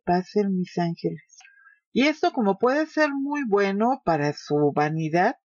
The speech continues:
pues también puede ser muy malo si están casados. Va a haber personas que prácticamente se les van a ofrecer y aunque este, ustedes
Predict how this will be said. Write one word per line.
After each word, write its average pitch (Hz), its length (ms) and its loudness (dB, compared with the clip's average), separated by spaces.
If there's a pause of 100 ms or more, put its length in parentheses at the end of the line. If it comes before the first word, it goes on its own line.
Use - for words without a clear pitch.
(520)
pues 339 280 0
también 269 640 2
puede 196 360 4
ser 214 500 2
muy 233 360 0
malo 202 500 2
si - 200 -6
están 170 360 -2
casados. 160 680 2
Va 214 140 4
a - 20 4
haber 294 200 0
personas 262 680 0
que 151 100 -2
prácticamente 175 840 -2
se 160 180 -2
les 143 220 2
van 175 300 2
a 208 60 2
ofrecer 175 680 2
y 165 80 4
aunque 151 280 -4
este, 170 300 -2
ustedes 175 960 0